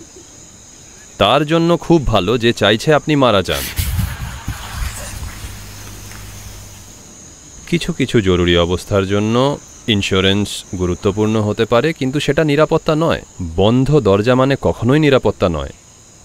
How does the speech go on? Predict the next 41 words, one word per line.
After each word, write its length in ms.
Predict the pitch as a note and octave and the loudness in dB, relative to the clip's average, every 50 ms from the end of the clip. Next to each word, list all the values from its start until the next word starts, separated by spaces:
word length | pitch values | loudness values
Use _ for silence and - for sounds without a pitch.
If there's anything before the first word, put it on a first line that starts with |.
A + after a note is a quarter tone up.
| - - | -20 -18
হ্যাঁ, 280 | - - F2 F2 A#2+ C#3 - | -10 -6 -2 -2 -2 -2 -2
কিছু 240 | - - - - D3 | -4 -4 -4 -4 -4
কিছু 200 | E3+ - - - | -4 -4 -4 -2
পরিস্থিতির 540 | - A2+ G#2 G#2 - - G#2 - A2 F#2+ | 0 0 0 0 -2 -4 -4 -2 -2 0
জন্য 260 | F2+ F#2+ F#2 F2+ F2+ E2+ | 0 0 0 0 0 0
দরজাকে 440 | E2 E2+ E2+ E2 F2 E2+ - F2+ | 0 0 -2 0 -2 -2 -2 -4
বন্ধ 340 | E2 D#2+ E2 E2 F2+ F#2+ A2 | -6 -4 -4 -4 -2 -4 -2
করি, 260 | G#2+ - C#3 D3+ E3+ | 0 0 0 0 0
দরজাকে 400 | C#3+ G2+ D#2+ D2+ D2+ D#2 - F2 | 0 -2 -4 -4 -4 -8 -6 -6
আবার 200 | E2+ D#2+ F2 E2+ | -4 -4 -4 -4
খুলি, 400 | - - - G#2 G#2+ C3 D#3+ F#3 G3 - - - - - | -6 -6 -4 -2 0 0 -2 -2 -6 -12 -20 -20 -14 -6
কিন্তু 220 | - F#2+ F2 - G#2 | -4 -2 0 2 2
একটা 200 | F#2+ - B2 G#2+ | 2 2 0 0
দরজাকে 500 | F#2 - - F#2+ F#2+ A2+ A2 - D#3 C#3+ | 2 2 0 2 2 2 2 2 2 0
তখনই 360 | - F#2+ - - C#3 E3 D#3 | 0 0 0 2 2 2 4
দরজা 340 | A#2 A2 G2+ G2 F2+ G2+ F#2 | 4 4 2 4 2 2 2
বলা 260 | F2+ F2+ F2 F2+ F2+ | 2 2 0 2 2
যায় 140 | G2+ C3+ D3+ | 2 2 2
যদি 160 | C#3+ C3 B2+ | 2 0 0
তাকে 200 | B2+ B2 B2+ C#3+ | 0 0 0 0
খোলাও 440 | - - - G2+ F#2 G2 G#2+ B2+ C3+ | -2 -2 -2 0 2 2 2 2 4
যায়, 200 | C#3 D#3 E3+ D#3 | 4 4 4 4
বন্ধও 420 | A#2+ G#2+ A2 A#2+ B2 B2+ D#3 E3+ | 4 2 2 4 4 4 4 4
করা 260 | C#3+ C#3+ B2 G#2 G2 | 4 4 4 4 2
যায়। 180 | E2+ F2 D#2+ D#2 | 2 0 -4 -4
কিন্তু 220 | - - A#2+ D3+ | -2 -2 0 2
যদি 160 | D3 D#3 D#3 D3+ | 2 2 2 2
সবসময় 480 | - - G2+ - - D#3 F#3 G#3 G#3 | 2 0 0 2 2 2 4 4 4
বন্ধ 280 | E3+ D3+ C3 A2 A2+ G#2 | 4 4 2 2 2 0
থাকে, 340 | - G2 F2 - F2+ F2 F#2+ - | -2 -2 -4 -2 -4 -4 -4 -4
সেটা 320 | - - G#2 F#2 - A#2+ | -6 -2 -2 2 2 2
একটা 180 | B2+ - D#3 C#3+ | 2 2 2 2
দেওয়াল, 500 | C3+ D#3 F#3 F#3 C3+ F2 D2 C#2 C#2 D2+ - | 4 4 4 4 4 4 2 -2 -6 -10 -4
তাই 180 | - F2+ F#2 G#2 | -2 0 2 2
না? 200 | C3+ E3 C3 E2 - - - - - - - - - - - - - - - - - - - - - - - F#2+ | 2 0 -2 -4 -10 -16 -20 -20 -20 -20 -20 -20 -20 -20 -20 -20 -20 -20 -20 -20 -20 -20 -20 -20 -16 -10 -8 -4
দরজাকে 720 | E2+ E2 F2 F2+ F#2 F#2+ F2+ G#2+ A2 G#2+ - C#3 D3+ E3+ | 0 2 2 4 2 2 2 2 0 2 2 2 2 2
তখনই 420 | - - G2 F2+ - A#2+ A#2 A#2 G2+ | 4 2 0 2 2 2 2 2 4
দরজা 340 | F#2 F#2+ F2+ E2+ - F2+ E2+ | 4 2 2 2 0 -2 0
বলা 300 | E2 F2 F2 F#2 G2+ G2+ | 0 0 2 2 2 2
যায় 260 | A2+ B2 C#3+ D#3+ D3+ | 4 4 4 4 2
যদি 460 | A2+ G2 F2+ E2+ G2+ A2 B2 C3+ | 2 0 0 2 2 0 0 -2